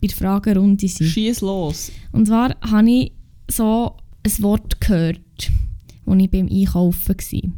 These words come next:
Speaker 2: Ist es gering gewesen? Das Wort habe ich noch nie gehört in letzter
Speaker 1: Nein,
Speaker 2: Zeit.
Speaker 1: nein, nein. Aber fast, es ist, sagen, das ist fast so geil. Also nein, es ist geiler als gering. Und zwar, äh, bin ich so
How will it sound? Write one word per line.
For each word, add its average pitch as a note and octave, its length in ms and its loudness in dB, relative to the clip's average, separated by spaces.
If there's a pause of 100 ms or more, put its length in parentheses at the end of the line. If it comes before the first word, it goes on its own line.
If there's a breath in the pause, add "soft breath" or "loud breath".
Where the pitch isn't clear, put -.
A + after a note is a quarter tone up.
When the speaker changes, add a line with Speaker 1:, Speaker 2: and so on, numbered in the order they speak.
(140)
Speaker 2:
Ist - 180 -6
es - 160 -6
gering G3+ 320 2
gewesen? - 300 -10
Das E3 120 -10
Wort F3+ 220 -6
habe D#3+ 120 0
ich D#3+ 60 2
noch E3+ 120 2
nie F3+ 220 -2
gehört C3+ 340 -8
in D#3 60 -8
letzter G#3 120 4
Speaker 1:
Nein, F#3+ 280 4
Speaker 2:
Zeit. D#3 140 0
Speaker 1:
nein, F#3+ 300 6
nein. F#3 180 4
Aber - 200 2
fast, - 580 -2
es - 160 -6
ist, - 300 -6
sagen, G3+ 340 0
das G#3 140 0
ist F#3+ 120 0
fast - 320 -6
so F#3+ 120 -4
geil. E3+ 320 0
Also F3+ 180 2
nein, G3 140 4
es G3+ 100 -2
ist - 160 -6
geiler F3 360 2
als F3+ 220 -4
gering. F#3+ 340 -4 (280 loud breath)
Und A3 160 2
zwar, B3 280 -2 (560)
äh, G#3 440 2
bin G#3 180 0
ich G#3 120 -2
so A3+ 340 -6